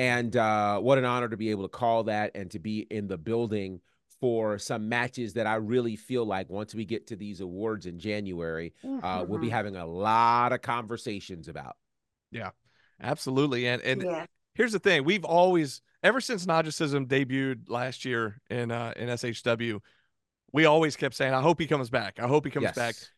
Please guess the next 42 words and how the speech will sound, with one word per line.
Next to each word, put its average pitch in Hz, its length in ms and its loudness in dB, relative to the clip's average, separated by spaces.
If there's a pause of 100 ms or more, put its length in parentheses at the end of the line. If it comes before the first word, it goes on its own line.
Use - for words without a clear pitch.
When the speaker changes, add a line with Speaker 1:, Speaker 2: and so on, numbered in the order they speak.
Speaker 3:
He's 135 160 -4
so 185 200 4
innovative. 160 560 -2
He's 135 160 -6
so 170 160 -2
athletic. 143 640 0 (280)
He's 135 240 -2
Speaker 1:
Mm-hmm. - 80 -4
Speaker 3:
just, 139 200 -8
he's 139 220 -2
so 165 240 4
fun 160 220 2
to 135 80 2
watch, 127 460 2
and 127 100 -6
he's 117 140 -10
so 147 320 2
good. 131 420 0 (420)
And, 123 380 -2
uh, 117 320 0 (840)
I 143 120 4
just 190 160 -4
remember 175 340 4
thinking 160 440 0
in 127 180 -2
that 143 300 2
match, 135 320 0
that 131 120 2
match 135 260 2
six - 520 -2
into 147 300 -2
match 135 280 -2
seven, 120 460 0 (680)
um, 117 500 2 (1300)
not 156 220 2
that 190 80 4
we, 160 300 0
I 147 100 -4
mean, 156 120 2
I 143 60 4
already 175 260 6
had 143 240 2